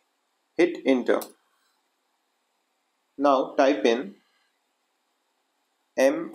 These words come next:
S O O B E. Hit enter.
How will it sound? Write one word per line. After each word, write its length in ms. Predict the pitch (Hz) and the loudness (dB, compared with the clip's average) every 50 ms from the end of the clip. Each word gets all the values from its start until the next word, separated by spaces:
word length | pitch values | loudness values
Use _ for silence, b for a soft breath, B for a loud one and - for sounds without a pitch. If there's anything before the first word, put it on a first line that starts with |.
| - | -4
S 500 | - 123 123 123 123 - - - - - - _ _ _ _ _ _ _ _ _ _ _ _ _ _ _ _ _ _ _ _ _ _ | 0 2 2 2 2 0 -6 -12 -16 -18 -20 _ _ _ _ _ _ _ _ _ _ _ _ _ _ _ _ _ _ _ _ _ _
O 120 | 131 139 143 147 156 - - - 131 | 4 4 4 4 2 2 0 2 4
O 260 | 127 123 123 127 127 - - _ _ _ _ _ _ _ _ _ _ _ _ _ _ _ _ _ _ _ _ - 104 104 104 101 | 4 4 2 0 -2 -10 -16 _ _ _ _ _ _ _ _ _ _ _ _ _ _ _ _ _ _ _ _ -18 -16 -16 -10 0
B 400 | 131 135 156 165 160 151 - - - _ _ _ _ | 0 2 2 2 -2 -4 -8 -14 -20 _ _ _ _
E. 320 | 123 131 127 107 98 - - _ _ _ _ _ _ _ _ _ _ _ _ _ _ _ _ _ _ _ _ _ _ _ _ _ _ _ _ _ _ _ _ | -4 -4 -4 -4 -8 -14 -18 _ _ _ _ _ _ _ _ _ _ _ _ _ _ _ _ _ _ _ _ _ _ _ _ _ _ _ _ _ _ _ _
Hit 280 | 147 156 156 156 - | 0 0 0 -2 -4
enter. 340 | 127 123 120 113 113 101 - | -6 -6 -4 -2 -2 -2 -2